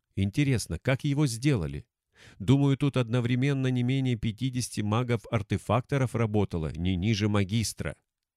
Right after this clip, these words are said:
Магическая школа, что тут применена, мало чем отличается от той, которую я изучал в разных местах.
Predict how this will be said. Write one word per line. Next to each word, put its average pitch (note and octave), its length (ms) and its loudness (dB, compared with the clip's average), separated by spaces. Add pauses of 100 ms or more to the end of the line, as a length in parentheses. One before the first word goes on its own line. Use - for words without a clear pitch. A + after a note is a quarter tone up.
(140)
Магическая B2+ 760 0
школа, E3+ 420 0
что - 180 -4
тут - 220 -4
применена, F2 640 0 (140)
мало E3 380 0
чем C#3+ 200 -4
отличается B2+ 680 0
от F#2+ 160 -4
той, C3+ 220 2
которую G2 480 0
я G#2+ 220 0
изучал G#2 420 -2
в F#2 60 -4
разных G2 400 -2
местах. G#2+ 520 -2